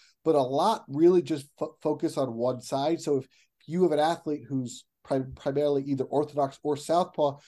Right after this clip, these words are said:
you're gonna see asymmetries. And some of those asymmetries may be kind of functional, right? It's like if you're working with a sprinter, you're gonna see those asymmetries. If you try to correct the asymmetry, you could be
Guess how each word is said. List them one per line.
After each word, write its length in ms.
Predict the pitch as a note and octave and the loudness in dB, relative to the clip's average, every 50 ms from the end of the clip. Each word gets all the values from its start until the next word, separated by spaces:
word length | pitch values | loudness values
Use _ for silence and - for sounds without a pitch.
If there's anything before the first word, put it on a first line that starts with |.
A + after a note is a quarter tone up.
| - _ _ _ | -20 _ _ _
you're 200 | - E3+ F#3+ F#3 | 2 4 4 6
gonna 180 | E3 F3+ D#3 C3+ | 6 2 2 0
see 460 | - - - - G#3+ G#3+ G3 F3+ E3 | -4 -8 -4 -2 2 2 4 4 2
asymmetries. 640 | D#3+ - - F3 D#3+ F3 F3 - G#3+ A3 A3 A3 A3+ - _ _ _ _ _ _ _ - | 0 -2 -6 -4 -4 -4 -4 -4 -4 -4 -4 -4 -6 -12 _ _ _ _ _ _ _ -10
And 160 | D#3 D#3 C3+ | -10 -10 -8
some 380 | - - - - G3+ A3 A3 | -10 -10 -2 2 2 4 4
of 60 | B3+ A#3 | 4 6
those 220 | A#3 A3 F#3+ - | 6 6 6 4
asymmetries 640 | F3 E3+ D3 - - F3+ E3+ D#3+ - - D#3+ C3+ C3 | -2 -4 -4 -4 -4 -4 -4 -4 -8 -8 -8 -4 -2
may 140 | C#3+ D3+ D3 | -2 -2 -2
be 160 | D3+ D3 C#3 | -4 -8 -10
kind 300 | - - - D3+ D3 C3 | -10 -6 -4 -4 -4 -4
of 100 | A#2+ - | -6 -4
functional, 480 | - C#3 D3 C#3+ C3+ - - G2+ F2+ G2+ | -4 -4 -4 -4 -6 -10 -10 -10 -8 -6
right? 160 | A#2+ A#2+ - | -8 -8 -8
It's 120 | C3+ - | -6 -4
like 120 | F3 D#3+ D#3 | -4 -4 -4
if 60 | C#3 | -4
you're 100 | C#3+ C#3+ | -2 2
working 280 | D3+ E3+ F3 F3 - D3+ | 2 2 2 0 -6 -8
with 80 | C3+ | -8
a 60 | B2+ | -8
sprinter, 560 | - - - - E3 E3+ - - D3+ C#3 C3 - - _ _ _ _ _ | -10 -12 -4 -2 -2 -2 -2 -2 -4 -6 -6 -8 -16 _ _ _ _ _
you're 120 | D#3 D3 | -4 0
gonna 180 | D3 E3+ D#3+ D3 | 2 2 2 2
see 220 | C#3 - - F#3+ | -2 -4 -6 0
those 200 | F#3 F3 E3 C#3 | 2 2 2 2
asymmetries. 520 | D3+ C#3 C#3 - E3+ E3 E3 - D3+ C#3 C3 | 0 -4 -2 -2 -2 -2 -2 -4 -6 -10 -10
If 80 | C3 | -8
you 100 | D3 E3+ | -10 -10
try 200 | E3+ - F#3+ F3 | -4 0 0 0
to 60 | D#3 C#3+ | 0 -2
correct 400 | - - - E3+ F3 E3+ - - | -4 -6 -2 -2 -2 -2 -2 -4
the 100 | D3+ C#3+ | -4 -4
asymmetry, 640 | C3+ C3+ - G3 G3+ G3+ - - D#3+ C#3+ C3+ C#3 _ _ _ _ _ | -2 0 0 0 -2 -2 -4 -4 -4 -4 -4 -8 _ _ _ _ _
you 180 | - D#3 D#3 C3+ - | -14 -14 -14 -14 -14
could 320 | - - - A#3+ G3 F3 | -6 -2 -2 -2 -2 -2
be 320 | F#3+ F#3+ F3 D#3+ C#3+ C#3 | -4 -4 -4 -4 -6 -8